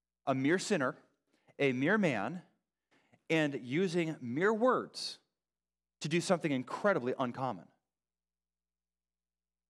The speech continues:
And God is doing that all of the time in this world. So by what measure do we respond by saying, "This isn't actually that common"?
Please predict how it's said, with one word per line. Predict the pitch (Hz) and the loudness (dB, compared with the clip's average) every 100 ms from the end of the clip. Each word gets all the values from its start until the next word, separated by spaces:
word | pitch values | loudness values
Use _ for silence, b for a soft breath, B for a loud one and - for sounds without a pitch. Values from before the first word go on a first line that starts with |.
| _ - | _ -4
And | 160 | 2
God | 175 233 | 4 4
is | 196 | 0
doing | 139 208 269 180 | 0 2 2 2
that | 131 127 - | 0 -2 2
all | 185 202 254 | 4 4 4
of | 220 | 0
the | |
time | 247 220 226 180 170 | -2 2 2 2 0
in | 175 | 0
this | 175 - | 0 -2
world. | 165 254 147 - - _ _ _ _ _ _ _ _ b b | -2 0 -2 -6 -20 _ _ _ _ _ _ _ _ b b
So | - 196 | 0 4
by | 180 185 | 6 6
what | 165 277 294 | 6 4 6
measure | 233 302 214 185 | 4 4 2 0
do | 165 190 | 2 2
we | 202 | 4
respond | 190 - - 233 302 | 2 0 4 4 6
by | 202 | 4
saying, | 156 185 175 139 | 4 4 2 4
"This | 269 269 | 2 4
isn't | 247 262 | 2 2
actually | 160 214 - 208 165 | 4 2 2 0 4
that | 196 233 | 4 4
common"? | - 302 359 254 | 4 6 6 0